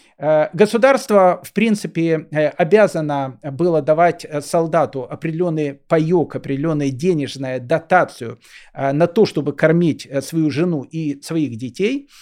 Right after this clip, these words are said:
А, но дети, э, которые будут в дальнейшем солдатами, они должны, соответственно, где-то учиться. Э, с одной стороны, э, это должна быть, э, некая школа, где они будут получать какое-то образование.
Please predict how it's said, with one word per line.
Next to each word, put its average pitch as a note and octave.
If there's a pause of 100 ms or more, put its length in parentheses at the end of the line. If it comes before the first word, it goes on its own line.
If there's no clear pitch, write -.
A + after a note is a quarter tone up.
(540)
А, D#3
но F3
дети, C4+ (140)
э, D3
которые D#3+
будут D#3
в C3
дальнейшем E3
солдатами, E3+
они A3
должны, G3
соответственно, G3+
где-то E3+
учиться. C3+ (240)
Э, D#3
с -
одной A3
стороны, E3+ (340)
э, D3+
это D3
должна E3
быть, D3
э, C3+
некая D3+
школа, B3
где D3
они C#3+
будут D3+
получать D3+
какое-то D3+
образование. E3+